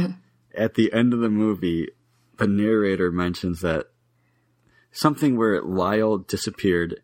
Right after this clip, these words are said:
Speaker 2: joined a cult, and became a mail order minister.
Speaker 1: Yeah, he's, like, trying to perform, like, his own wedding. He, like, takes off his, uh, entire, like, suit or whatever. And they're, like, going down the river. And then, of course, George gets upset and sees that. And then, like, he ends <laughs> up, like,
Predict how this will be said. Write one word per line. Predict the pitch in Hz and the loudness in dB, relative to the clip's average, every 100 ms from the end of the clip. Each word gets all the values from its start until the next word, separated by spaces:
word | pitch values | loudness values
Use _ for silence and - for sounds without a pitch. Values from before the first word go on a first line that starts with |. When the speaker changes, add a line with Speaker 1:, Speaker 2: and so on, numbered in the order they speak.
| - | -12
Speaker 2:
joined | 82 101 107 104 | -4 0 2 0
a | |
cult, | - - 87 82 - - | -2 -2 -2 -2 -8 -10
and | 90 | -4
became | 87 - 98 | -4 -2 -2
a | 85 | 0
mail | 85 90 92 | 0 0 0
order | 95 92 85 85 - _ _ | 0 0 0 -2 -8 _ _
minister. | 90 87 73 - - - _ - - - _ | -2 -2 -4 -8 -10 -12 _ -20 -20 -20 _
Speaker 1:
Yeah, | 240 180 | 4 4
he's, | 208 247 240 | 6 4 4
like, | 233 214 | 2 4
trying | 247 233 | 4 6
to | 247 233 | 4 2
perform, | - 220 214 196 202 | -2 0 4 4 4
like, | 196 - | 0 0
his | 214 202 - | -2 2 4
own | 185 180 175 | 4 6 4
wedding. | 165 170 175 185 | 6 6 4 4
He, | 185 180 | 4 4
like, | 170 | 2
takes | 165 170 - | 0 -2 0
off | 165 | 0
his, | 160 165 - | 0 -2 -2
uh, | - 151 - - | 0 2 0 -4
entire, | - 185 180 - - | -4 -4 -2 0 0
like, | - - - _ | -2 -4 -6 _
suit | - - 170 - | -10 -4 -2 0
or | |
whatever. | 85 - - 175 180 - - - - - | 0 -2 0 0 0 -6 -18 -20 -20 -4
And | 190 | 2
they're, | 180 175 | 4 4
like, | 170 165 | 4 4
going | 175 175 | 2 4
down | 175 170 | 2 2
the | 170 | 2
river. | 170 165 170 | 2 2 2
And | 170 | 2
then, | 165 | 0
of | 165 | -4
course, | - 170 - | -4 -6 -4
George | 175 165 165 | -2 0 0
gets | - 156 | -4 -4
upset | - - 170 160 | -6 -4 -2 -2
and | 170 160 | -2 -4
sees | 156 165 165 | -4 -2 2
that. | 160 160 143 - | 4 4 2 -2
And | 170 | -2
then, | 170 170 | -2 0
like, | 165 160 - | 0 -2 -4
he | 190 170 | -2 0
ends | 175 180 | 2 0
<laughs> | 214 | 2
up, | 190 - 180 | 2 0 -2
like, | 170 - | -2 -4